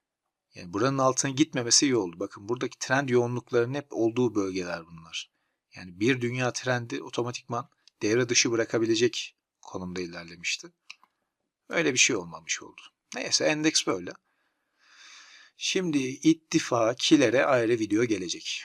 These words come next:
Otomatikman onu baştan söyleyeyim. Videonun altında bana demeyin ittifak nerede, kiler nerede diye. <laughs> Bakacağım, söz. <laughs> Bugün şu şeye bakmak istiyorum hafiften bir. Atlas bakın bugün birazcık kafa kaldırdı. Hayret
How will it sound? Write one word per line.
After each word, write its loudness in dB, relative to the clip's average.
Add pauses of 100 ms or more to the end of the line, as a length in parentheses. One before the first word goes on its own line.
Otomatikman -14
onu -12
baştan -6
söyleyeyim. -4
Videonun -4
altında -10
bana -6
demeyin -12
ittifak -20
nerede, -18
kiler -14
nerede -14
diye. -10 (520)
<laughs> -16
Bakacağım, 0
söz. 0 (420)
<laughs> -16
Bugün 6
şu 0
şeye 4
bakmak -8
istiyorum -4
hafiften -6
bir. 0
Atlas 2
bakın -4
bugün -2
birazcık 0
kafa 0
kaldırdı. 0 (400)
Hayret 0